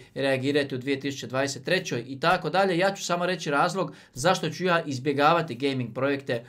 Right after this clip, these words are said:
u ovoj godini. Imam to neko svoje mišljenje, neka sv-, neke svoje razloge. Ima puno drugih projekata koje pratim i tako dalje. Neću puno grebati po gamingu.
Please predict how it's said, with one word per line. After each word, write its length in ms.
u 220
ovoj 280
godini. 640
Imam 280
to 120
neko 240
svoje 500
mišljenje, 460
neka 280
sv-, 260
neke 220
svoje 240
razloge. 600
Ima 280
puno 220
drugih 340
projekata 500
koje 200
pratim 320
i 60
tako 280
dalje. 240
Neću 360
puno 240
grebati 500
po 100
gamingu. 540